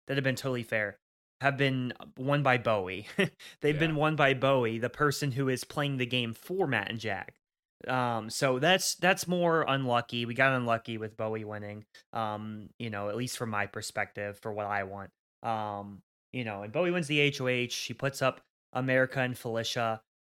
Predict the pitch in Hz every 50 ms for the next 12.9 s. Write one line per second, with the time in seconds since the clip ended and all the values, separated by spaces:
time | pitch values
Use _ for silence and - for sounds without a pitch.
0 | _ - 127 127 123 120 120 117 113 110 110 107 107 107 104 104 101 - - 113
1 | 123 123 127 127 - 98 131 131 135 127 120 131 131 113 117 110 107 101 101 98
2 | 101 101 101 101 101 98 104 104 104 - - 113 107 104 104 104 110 113 120 120
3 | 123 123 127 127 135 135 156 139 127 143 147 190 190 - 127 113 107 - 110 107
4 | 110 110 107 123 123 131 123 120 - - - 135 127 117 - - - - 151 156
5 | 151 156 156 135 117 113 110 - - - - 123 127 131 117 123 120 123 120 117
6 | 117 120 120 - - 127 123 123 123 123 _ _ _ _ _ _ _ _ _ _
7 | _ - 127 143 156 165 160 - - 185 185 196 180 - - - 110 120 127 131
8 | 127 113 120 135 139 139 131 - - 156 147 147 147 143 - - 143 135 143 147
9 | 156 160 165 170 - 120 117 127 123 117 117 113 - - - - - - - 123
10 | 123 123 131 135 131 - - 131 120 131 123 131 139 143 139 143 127 135 117 110
11 | 120 117 117 123 123 127 127 123 123 120 - - - - 107 110 117 120 - -
12 | 131 123 113 110 110 113 110 - - 113 110 113 123 120 104 - -